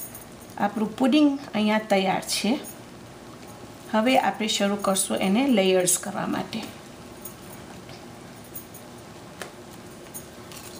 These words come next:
અને આ જો તમને ફાતિયા માટે કે કરવું હોય તો નાના individual cups જે છે, નાના નાના કપ્સમાં, અ, see through કપ્સમાં પણ તમે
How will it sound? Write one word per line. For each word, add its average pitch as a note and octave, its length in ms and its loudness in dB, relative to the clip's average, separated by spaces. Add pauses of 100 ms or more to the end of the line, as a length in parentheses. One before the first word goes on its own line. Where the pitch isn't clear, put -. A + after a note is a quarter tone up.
(560)
અને C4+ 160 10
આ C4+ 160 8
જો D4 120 4
તમને C4+ 280 6
ફાતિયા B3 420 6
માટે B3 260 6
કે B3 160 4
કરવું B3+ 360 6
હોય C#4 160 8 (460)
તો A3+ 80 4
નાના B3+ 420 8
individual B3 640 6
cups - 600 4
જે B3+ 160 -4
છે, C4 320 2
નાના A#3+ 240 4
નાના A#3 260 6
કપ્સમાં, - 1200 2
અ, G#3 480 4
see B3 240 0
through B3+ 300 2
કપ્સમાં A#3+ 500 6
પણ G#3+ 140 6
તમે G#3+ 320 4